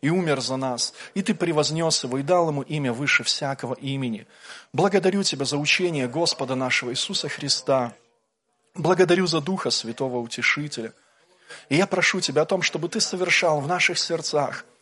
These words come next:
Твою добрую, благословенную работу.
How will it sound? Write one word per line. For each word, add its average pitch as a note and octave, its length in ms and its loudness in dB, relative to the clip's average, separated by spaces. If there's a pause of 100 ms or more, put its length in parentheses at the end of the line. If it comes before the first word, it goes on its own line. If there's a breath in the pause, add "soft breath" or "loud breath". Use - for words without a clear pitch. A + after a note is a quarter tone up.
(140)
Твою D3 260 0
добрую, C#3 420 0
благословенную F3 840 -2
работу. D3 460 -4